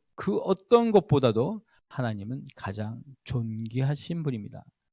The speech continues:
통상적으로 존-, 이 지존이라는 말은 왕을, 호칭, 왕을 부를 때 사용했던 말입니다.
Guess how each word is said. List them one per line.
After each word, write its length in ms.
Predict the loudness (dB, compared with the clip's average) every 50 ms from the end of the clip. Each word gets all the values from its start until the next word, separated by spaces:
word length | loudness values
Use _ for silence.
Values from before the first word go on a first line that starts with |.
| _ _ _ _ _ _ _ _ _
통상적으로 680 | 0 0 2 4 4 4 4 6 6 6 6 6 4
존-, 360 | 4 4 4 4 4 4 0 -2 0
이 260 | 2 2 2 2 0
지존이라는 580 | 0 -4 4 6 8 8 8 8 6 6 4 4
말은 400 | 0 0 -2 -2 -4 -4 -8 -12 -16 -20 _ _ _ _ _ 2
왕을, 720 | 4 6 6 6 6 6 4 4 4 4 4 4 2 0 -4 -8 -16 -12 -4
호칭, 480 | -4 -4 -2 -2 -4 -4 -4 -4 -6 -10 -14 -20 -20 _ _ 0
왕을 520 | 2 4 4 4 4 2 2 2 0 -2 -6 _
부를 260 | 0 4 4 4 2
때 320 | 0 _ 2 2 2 2
사용했던 760 | 0 0 0 0 0 0 -2 -4 -4 -2 -2 -2 -2 -2 -6 -10 _ _ _ _ _ _ _
말입니다. 560 | -2 0 0 2 0 0 -2 -4 -6 -12